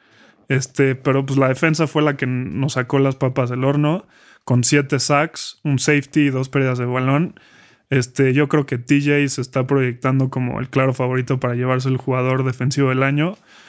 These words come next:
con dos punto cinco sacks, una intercepción y cuatro pases bateados en la línea.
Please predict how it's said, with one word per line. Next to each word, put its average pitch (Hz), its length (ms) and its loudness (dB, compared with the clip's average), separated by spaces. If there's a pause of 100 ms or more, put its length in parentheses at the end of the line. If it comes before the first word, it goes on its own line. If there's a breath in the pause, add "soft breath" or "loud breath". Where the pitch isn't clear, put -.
(160 loud breath)
con 135 180 2
dos 147 160 4
punto 147 320 0
cinco 135 320 0
sacks, 143 400 0
una 156 220 -2
intercepción 135 580 0
y 135 60 0
cuatro 135 600 0
pases 131 300 0
bateados 127 400 -2
en 135 100 -4
la 143 80 -6
línea. 151 300 -6